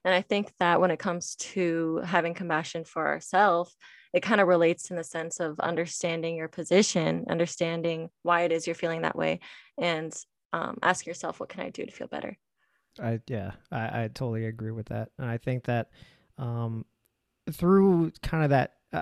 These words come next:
Speaker 2: idea of suffering together, um, I, I think that allows us to have one of those kinda shared experiences with one another, even though you may not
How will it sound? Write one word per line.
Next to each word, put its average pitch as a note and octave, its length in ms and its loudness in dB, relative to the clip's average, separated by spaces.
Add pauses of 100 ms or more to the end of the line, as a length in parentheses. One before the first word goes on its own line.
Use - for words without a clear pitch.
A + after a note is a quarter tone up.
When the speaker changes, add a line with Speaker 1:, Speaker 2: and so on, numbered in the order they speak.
Speaker 2:
idea D3 360 6
of - 140 0
suffering C3+ 540 2
together, A#2+ 580 -4 (380)
um, A#2+ 280 -6
I, B2+ 280 0
I - 40 2
think C#3 280 -2 (100)
that C#3+ 280 2
allows C3 320 4
us C3 100 -2
to C3+ 80 0
have C3 280 0
one B2+ 180 -4
of B2+ 80 -6
those A#2+ 280 -6
kinda A#2 220 -6
shared C3 380 0
experiences D3 880 0
with F#3 160 0
one F#3+ 160 0
another, G3+ 320 2
even F3 340 4
though E3+ 120 10
you D#3 200 6
may D3+ 200 4
not D3 340 4